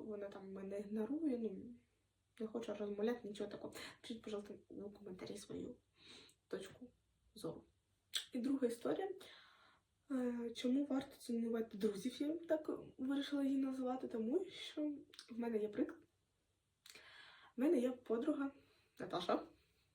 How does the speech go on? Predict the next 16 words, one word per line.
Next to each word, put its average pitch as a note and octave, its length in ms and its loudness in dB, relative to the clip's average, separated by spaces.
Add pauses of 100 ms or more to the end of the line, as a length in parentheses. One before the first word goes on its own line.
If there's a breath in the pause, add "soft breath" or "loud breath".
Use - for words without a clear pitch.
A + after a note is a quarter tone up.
(320)
Наташа, - 580 -2
я G#3+ 60 4
знаю, G#3+ 140 8
що G#3 120 0
ти G3+ 120 0
дивишся G#3 360 2
це - 160 -4
відео. A3+ 320 2 (120)
Привіт, G3 300 -2
Наташа. B3 380 0 (2250 loud breath)
Е, G#3 560 0
коли C4+ 240 4
я A#3+ 280 2
хотіла A#3 380 4
починати A3+ 420 0
блогерство... - 680 2